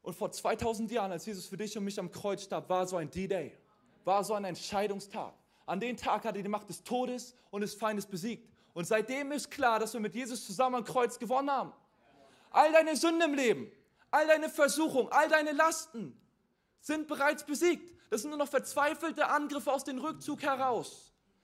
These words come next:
Mit anderen Worten, jede Krankheit in deinem Leben, jeder Zweifel, jede Angst, die du hast, ja, ist bereits besiegt, weil Jesus darüber mit dir schon längst am Kreuz gesiegt hat. Du kannst es annehmen. Du musst damit nicht mehr länger rumlaufen.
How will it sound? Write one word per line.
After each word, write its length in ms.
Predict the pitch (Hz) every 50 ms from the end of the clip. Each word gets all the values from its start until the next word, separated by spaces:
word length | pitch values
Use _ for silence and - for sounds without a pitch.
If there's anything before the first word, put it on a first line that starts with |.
| _ _ _ _
Mit 120 | - 262 254
anderen 340 | 247 285 294 311 311 285
Worten, 500 | 269 302 294 262 - - 185 190 190 190 - - - _ _
jede 300 | 233 302 320 294 311 302
Krankheit 560 | - - 311 302 311 302 294 294 294 254 214
in 100 | 247 226
deinem 160 | 226 208 196
Leben, 200 | 185 190 190 196
jeder 240 | 254 302 302 285 285
Zweifel, 540 | - - - 302 285 294 285 - - 254 208
jede 260 | 254 294 302 277 185
Angst, 320 | - 262 285 294 - - -
die 120 | 302 269
du 120 | 285 277 247
hast, 420 | 285 302 285 247 - - - - _ _ _ _ _ _ _ _ _ _ _ _ _ _ _ _
ja, 300 | 220 247 262 285 285 285 - - _ _ _ _ _ _
ist 280 | - - 294 240 - -
bereits 400 | - 285 240 269 262 277 - -
besiegt, 560 | - 277 262 202 - 311 311 262 - - - _ - _
weil 160 | - 233 220
Jesus 420 | 202 247 285 294 247 269 247 - -
darüber 400 | 277 269 285 269 277 262 254 233
mit 280 | 220 262 294 - -
dir 120 | 254 277 262
schon 220 | - - 269 240
längst 240 | 262 277 269 254 294
am 100 | 262 240
Kreuz 360 | - - 277 269 262 262 -
gesiegt 380 | - 247 208 294 285 - - 302
hat. 160 | 247 170 - - _ _ _ - - _
Du 100 | 285 -
kannst 300 | - 311 285 269 - 294
es 120 | 247 -
annehmen. 580 | - 226 285 294 285 285 285 262 226 175 143 - - _ _ _ _ _ _ _ _ _ _ _ _ _ _ _ _ _
Du 100 | - 277
musst 240 | 269 294 302 - -
damit 240 | 330 269 262 240 202
nicht 140 | 247 -
mehr 120 | 254 247 233
länger 200 | 240 240 233 226
rumlaufen. 640 | 214 226 277 311 320 269 233 208 175 - - 170 -